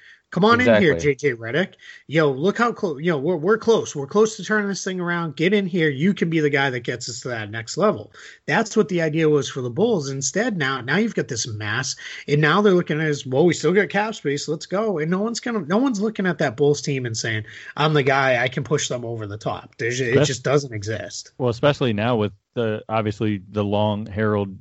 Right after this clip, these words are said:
Speaker 3: Jim Boylan saga.
Speaker 1: Yeah.
Speaker 3: You know, and
Speaker 1: Yep.
Speaker 3: just the differential in points they're getting blown out by, it's like eighteen point two or something like that is the differential of points since he's taken over as coach. And it's just not, I,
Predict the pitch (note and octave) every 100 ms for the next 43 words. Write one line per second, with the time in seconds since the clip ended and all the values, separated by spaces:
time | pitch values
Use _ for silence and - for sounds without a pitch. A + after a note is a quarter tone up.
0 | A2+ A2 G2+ G2+ A#2+ G#2+ G2 G2 - -
1 | G2 F#2+ F#2 F#2 _ _ - D#3+ - B2
2 | G#2+ G2 G2 G2 A2 G#2 G#2 G#2+ A#2+ B2
3 | B2+ G#2+ B2+ C3+ B2 A#2 A#2 F#2+ B2 B2
4 | A#2 A2 A2 - G2 G#2+ G#2 A2+ A2 A2
5 | G#2+ G#2 G2+ A2+ B2 A2 A#2+ A2+ A2 A#2+
6 | A#2 - _ _ - B2 B2+ A#2+ A#2 A2+
7 | A2+ A2+ A2+ A2+ A2 G#2 G2+ G#2 G#2+ A#2
8 | A2 G#2+ G#2+ G2 A2+ A2+ A#2 - A#2+ A2+
9 | - A#2 A2 G2 - A2+ A#2 A#2 A2 G#2
10 | F#2+ G#2+ A2 A2+ G#2+ G2+ G#2 - A2+ B2
11 | A#2+ B2 A#2+ _ _ _ _ _ _ _
12 | _ _ B2+ C3+